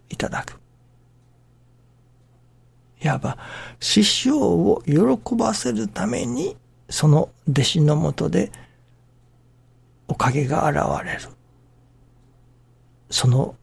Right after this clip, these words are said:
弟子の信心とは関わらず、師匠を喜ばせるために、弟子のもとでおかげが現れる。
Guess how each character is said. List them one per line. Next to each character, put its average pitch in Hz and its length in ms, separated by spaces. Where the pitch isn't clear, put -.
弟 135 160
子 160 200
の 165 180
信 180 360
心 151 360
と 226 120
は - 260
関 - 360
わ 208 160
ら 101 200
ず、 - 240
師 - 200
匠 208 480
を 156 100
喜 156 100
ば 226 160
せ 240 180
る 240 160
た - 180
め - 180
に、 92 320
弟 147 140
子 - 180
の 127 100
も 139 160
と 123 140
で 120 200
お - 80
か 127 160
げ - 140
が - 240
現 - 340
れ - 120
る。 - 100